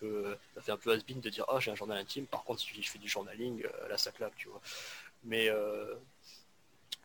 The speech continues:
le journaling, c'est quoi ? C'est simplement, bah, écrire, euh, souvent le matin pour toi, tout et n'importe quoi, ce qui se passe par la tête, ce que t'as envie de faire aujourd'hui, ce que t'as pas envie de faire, ce dont t'as rêvé, ce... ce qui te chagrine en ce moment, ce pourquoi t'es content.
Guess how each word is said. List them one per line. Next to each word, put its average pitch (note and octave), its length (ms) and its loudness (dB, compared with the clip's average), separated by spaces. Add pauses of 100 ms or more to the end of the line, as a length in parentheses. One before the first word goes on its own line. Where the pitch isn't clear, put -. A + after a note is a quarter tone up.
le A#2 40 -8
journaling, A2+ 360 6
c'est - 160 4
quoi ? C#3+ 180 8
C'est A#2+ 80 2
simplement, G#2 420 4
bah, G2 280 6
écrire, G2+ 480 -2
euh, G2 580 -4
souvent - 420 -2
le G#2 60 2
matin G#2 420 4
pour - 160 -8
toi, A#2+ 440 6
tout - 140 -6
et - 20 2
n'importe A#2+ 380 6
quoi, G#2+ 180 -2
ce - 80 -2
qui - 80 -10
se - 80 -8
passe - 200 -2
par G2 120 2
la G#2 80 4
tête, G#2 260 -6
ce - 80 4
que - 80 -10
t'as G2 160 -8
envie G2+ 160 -2
de - 60 -16
faire G#2 160 -2
aujourd'hui, G2+ 340 0
ce - 60 -4
que - 80 -10
t'as - 80 -14
pas - 140 -6
envie G2 200 -6
de - 80 -16
faire, - 240 -8
ce - 140 -2
dont G2 240 -6
t'as G2+ 100 0
rêvé, A2+ 320 -2 (140)
ce... - 200 -4 (920)
ce G#2 240 -2
qui G#2+ 160 -14
te G#2 280 0
chagrine G#2 420 2
en G2+ 60 -2
ce - 140 -2
moment, G#2+ 320 2
ce - 200 -2 (200)
pourquoi - 220 -4
t'es - 100 -6
content. A2+ 540 -6